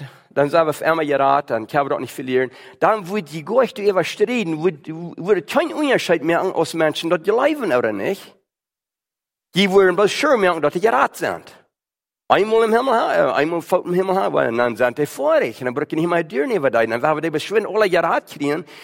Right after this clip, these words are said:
weil er wollen einmal gerat sein. Aber das ist nicht, was die hier streiten tun. Die streiten, dass einer soll nicht anders glauben als dort.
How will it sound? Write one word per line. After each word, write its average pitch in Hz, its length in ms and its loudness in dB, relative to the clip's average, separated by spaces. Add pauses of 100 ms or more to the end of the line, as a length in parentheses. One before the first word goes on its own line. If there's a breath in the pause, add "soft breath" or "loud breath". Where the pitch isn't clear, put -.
weil 151 120 4
er 156 100 2
wollen 151 200 2
einmal 147 260 0
gerat 156 300 -2
sein. 311 320 2 (840 soft breath)
Aber 170 180 4
das 214 200 0
ist 196 80 -12
nicht, 226 180 0
was 226 120 2
die 240 120 -8
hier 214 140 -2
streiten 269 440 -4
tun. 101 240 -2 (220 loud breath)
Die 165 420 -4
streiten, 185 600 -2
dass 165 140 2
einer 170 200 4
soll 175 220 2
nicht 170 140 -2
anders 175 320 0
glauben 185 460 0
als 78 200 -8
dort. - 320 -8